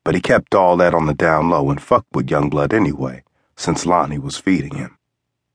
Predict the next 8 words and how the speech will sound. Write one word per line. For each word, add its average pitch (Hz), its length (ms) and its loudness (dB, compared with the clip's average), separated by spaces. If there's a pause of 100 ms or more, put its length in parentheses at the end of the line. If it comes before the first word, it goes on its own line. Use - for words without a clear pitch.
(200)
Youngblood 104 480 4
hadn't 90 300 0
violated 90 520 2
Shotgun 87 520 0
Pete 104 300 -2
in - 180 -4
any 85 220 0
way. 73 340 -4